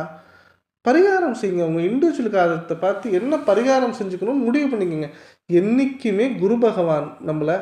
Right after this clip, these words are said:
அனுசரிச்சு போவார், பிரச்சனை பண்ண மாட்டார், உங்களை காயப்படுத்திட மாட்டார்,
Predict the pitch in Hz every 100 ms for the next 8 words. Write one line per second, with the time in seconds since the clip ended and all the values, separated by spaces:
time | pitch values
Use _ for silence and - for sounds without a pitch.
0 | - 156 185 196 226 190 - 220 156 143
1 | - - _ _ _ _ - 165 254 233
2 | 170 143 143 143 - - - _ _ _
3 | - 170 165 165 214 262 202 160 160 147
4 | 143 143